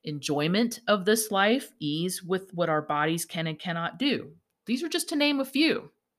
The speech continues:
So this awareness of the benefits I just mentioned for our clients that they get from our sessions with us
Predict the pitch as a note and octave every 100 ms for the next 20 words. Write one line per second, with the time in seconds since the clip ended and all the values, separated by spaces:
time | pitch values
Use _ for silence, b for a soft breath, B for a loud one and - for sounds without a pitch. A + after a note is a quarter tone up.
0 | _ _ _ _ B B B B B -
1 | G#3+ G#3 - - _ _ _ _ _ _
2 | _ E3 E3 D4+ - D4 A3+ B3 D#4+ A3
3 | E3 - - F#3 F3+ D3 E3 F3 A3 A#3+
4 | G3 F#3+ F3+ F3+ F3+ F#3 F#3+ G3+ - -
5 | A#3 - E3+ - F3 F#3 - B3+ D#4 F3
6 | D#3 - - - _ _ _ _ _ _
7 | _ _ D#3+ F3+ F3+ G3+ C4+ G#3+ F#3 -
8 | - F3 D#3+ D#3+ - C#4 D4+ - E3+ D3
9 | D#3+ G#3 D4+ D3+ C#2 - -